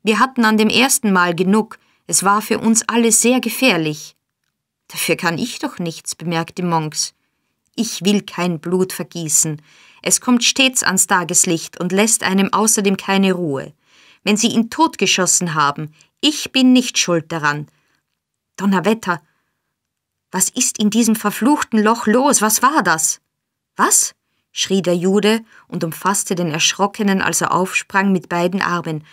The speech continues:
„Was? Wo?“ „Dort!“, brüllte der Mann, nach der gegenüberliegenden Wand stierend.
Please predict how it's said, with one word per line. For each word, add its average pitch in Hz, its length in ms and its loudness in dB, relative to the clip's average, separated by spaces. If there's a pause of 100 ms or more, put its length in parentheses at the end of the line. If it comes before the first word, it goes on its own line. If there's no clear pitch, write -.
(120)
„Was? 226 420 0
Wo?“ 240 300 2 (580)
„Dort!“, - 460 -2 (640)
brüllte 185 440 -2
der 165 140 -2
Mann, 165 380 0 (280)
nach 175 160 -8
der 190 120 -4
gegenüberliegenden 185 1160 -2
Wand 165 220 -2
stierend. 156 680 -6